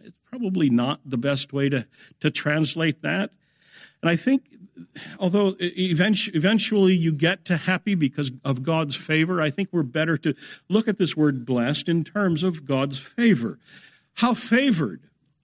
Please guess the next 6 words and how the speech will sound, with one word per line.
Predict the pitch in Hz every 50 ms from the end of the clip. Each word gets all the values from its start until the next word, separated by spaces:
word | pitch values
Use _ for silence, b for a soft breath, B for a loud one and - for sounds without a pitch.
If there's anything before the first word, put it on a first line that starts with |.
| _ _ _ _ _ _ _ _ _ _ -
or | - 185 196 208 214 226 214
perhaps | 220 - 214 175 202 233 226 214 - - _ _ -
how | - 214 247 254
rewarding | 240 226 226 226 220 202 208 220 226 240 254 262 254 226 175 131 101 87 73 - - _ _ _ _ _ _ _ b b b b b b b b b b
are | 165 170 160 151
the, | 139 156 151 147 139